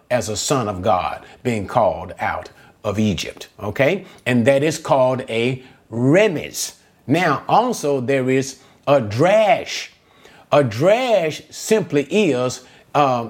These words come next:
the idea it brings about is application, and I was telling you guys about that, uh, quite a bit in the teaching of Matthew chapter two. So drash deals with a, dealing with an Old Testament prophecy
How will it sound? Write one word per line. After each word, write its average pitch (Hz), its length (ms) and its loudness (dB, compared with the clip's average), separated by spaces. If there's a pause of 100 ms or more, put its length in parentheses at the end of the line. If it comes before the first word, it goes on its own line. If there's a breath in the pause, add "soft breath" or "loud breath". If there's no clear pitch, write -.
the 120 200 -4
idea 160 540 4
it 151 180 -2
brings 165 220 0
about 147 320 0
is 135 220 -2 (180)
application, 165 840 0
and 123 80 -2
I 127 60 -2
was 113 140 -4
telling 120 280 0
you 117 80 -2
guys 107 260 -2
about 101 300 0
that, 113 260 0 (480 loud breath)
uh, 104 240 -2
quite 147 300 0
a 117 40 -2
bit 127 380 2
in 117 160 -8
the 98 100 -8
teaching 117 360 -2
of 95 260 -8
Matthew 110 420 -4
chapter - 400 -6
two. 101 360 0 (440 loud breath)
So 143 280 2
drash 151 800 0
deals 196 400 2
with 120 340 -2 (760 soft breath)
a, 135 440 2 (320)
dealing 233 380 4
with 196 180 -2
an 151 180 -4
Old 208 400 2
Testament 180 560 -4
prophecy 165 640 -2